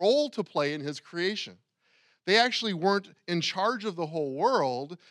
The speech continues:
They were in charge of raising a family within the environment that he gave them. They were to tend and to keep it.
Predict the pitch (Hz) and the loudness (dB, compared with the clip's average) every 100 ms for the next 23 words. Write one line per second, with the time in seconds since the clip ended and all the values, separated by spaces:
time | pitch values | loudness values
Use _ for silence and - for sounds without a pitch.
0 | _ 185 247 233 165 151 180 185 160 147 | _ -2 0 0 0 -2 -2 -2 -2 -4
1 | 156 143 135 123 - 190 247 247 156 139 | -4 -4 -6 -8 -6 -2 0 0 -2 -4
2 | 147 151 143 135 127 151 196 254 233 196 | -4 -4 -4 -4 -2 0 0 0 -4 -4
3 | 165 160 139 117 190 254 190 123 113 151 | -6 -8 -10 -6 -6 -6 -8 -8 -8 -12
4 | - - 185 185 175 147 - 202 233 233 | -18 0 4 4 2 -4 -6 -4 -2 -4
5 | 196 165 135 - 254 294 127 123 - - | -6 -8 -12 -6 -4 -4 -6 -10 -12 -20